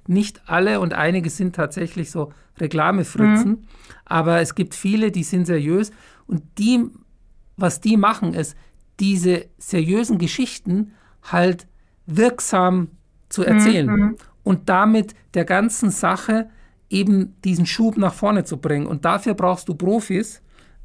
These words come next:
Speaker 1: Äh, und da habt ihr halt auch, sag ich jetzt mal so pauschal, natürlich muss man das differenzieren, oft auch so Berührungsängste
Speaker 2: Ja, ja, klar.
Speaker 1: mit der Marketingbranche. Und, ähm, eigentlich müsste man einfach mal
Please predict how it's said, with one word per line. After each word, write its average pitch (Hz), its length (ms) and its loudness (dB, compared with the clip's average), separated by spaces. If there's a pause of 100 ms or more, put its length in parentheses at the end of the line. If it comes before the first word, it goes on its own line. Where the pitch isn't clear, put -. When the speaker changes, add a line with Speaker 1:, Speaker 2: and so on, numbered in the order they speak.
Speaker 1:
Äh, 170 280 2
und 175 260 0 (100)
da 202 380 0 (300)
habt - 280 -6 (180)
ihr 208 300 0
halt 196 240 2
auch, 180 240 0
sag 180 180 -2
ich 170 60 -4
jetzt 190 140 -4
mal 175 100 0
so 160 100 -2
pauschal, 160 640 -2
natürlich 180 320 -2
muss 180 140 -2
man 185 100 -2
das 156 140 -6
differenzieren, 165 560 -6 (320)
oft 208 300 -2
auch 180 200 0
so 175 400 -2 (400)
Berührungsängste 240 560 4
Speaker 2:
Ja, 320 120 2
ja, 226 340 0
klar. 139 120 -10 (100)
Speaker 1:
mit 151 180 -4
der 160 80 2
Marketingbranche. 160 960 0 (300)
Und, 185 340 0
ähm, 170 360 2 (220)
eigentlich 208 300 0
müsste 214 300 2
man 190 160 0
einfach 185 400 -2
mal 175 340 -4